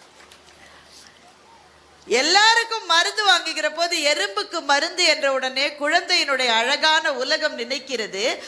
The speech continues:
அவங்க வீட்ல இருக்கிற எறும்புக்கு உடம்பு சரியில்லை, அதனால அப்பா எ-, மருந்து வாங்குறார்.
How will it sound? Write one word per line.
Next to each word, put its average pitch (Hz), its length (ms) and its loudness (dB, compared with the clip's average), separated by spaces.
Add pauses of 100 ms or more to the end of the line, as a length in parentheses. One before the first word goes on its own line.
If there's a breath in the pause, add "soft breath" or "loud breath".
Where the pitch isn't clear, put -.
(120 loud breath)
அவங்க 247 300 -2
வீட்ல 359 300 0
இருக்கிற 311 260 -4
எறும்புக்கு 302 580 -8
உடம்பு 302 360 -2
சரியில்லை, 233 360 -4
அதனால 240 380 -2
அப்பா 302 300 0
எ-, 254 240 -2
மருந்து 233 340 -4
வாங்குறார். 165 320 -6